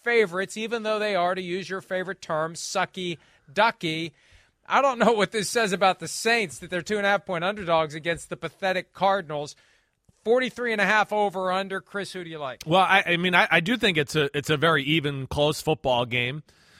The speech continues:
Speaker 2: You know, the, the one thing that I think saves the Cardinals, and we discussed this this morning a little bit on P F T, is just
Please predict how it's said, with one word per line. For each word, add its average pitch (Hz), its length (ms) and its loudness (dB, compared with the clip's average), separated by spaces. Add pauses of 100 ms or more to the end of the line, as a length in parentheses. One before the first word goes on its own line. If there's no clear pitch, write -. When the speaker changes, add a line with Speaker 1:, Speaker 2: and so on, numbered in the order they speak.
Speaker 2:
You 170 80 0
know, 175 80 6
the, 170 160 0
the 165 140 2
one 233 280 4
thing 214 180 0
that 185 120 0
I 160 80 4
think 185 200 -4
saves 180 320 0
the 156 80 -4
Cardinals, 180 480 2
and 170 100 -2
we 190 40 -4
discussed 160 440 -4
this 160 160 -6
this 127 160 -8
morning 202 320 -2
a 147 40 0
little 143 200 0
bit 147 120 0
on 135 160 -2
P 160 200 -2
F 123 100 -4
T, 254 220 -2
is 147 120 0
just 165 220 -2